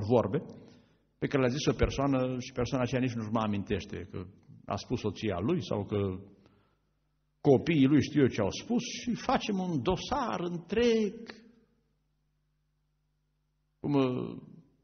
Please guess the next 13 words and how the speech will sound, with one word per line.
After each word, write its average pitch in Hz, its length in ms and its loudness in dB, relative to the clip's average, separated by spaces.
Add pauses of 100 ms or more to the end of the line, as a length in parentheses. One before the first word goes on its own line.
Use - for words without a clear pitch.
(240)
citeam 107 400 0
într-un 98 1400 -6 (200)
ziar 127 540 0 (1120)
că 127 100 2 (260)
două 160 240 4
femei 113 800 0 (440)
erau 120 340 -2
la 123 180 2
al 113 220 0
șaizeci 151 400 -4
și - 160 -8 (220)
patrulea 127 600 -2
proces, 123 480 0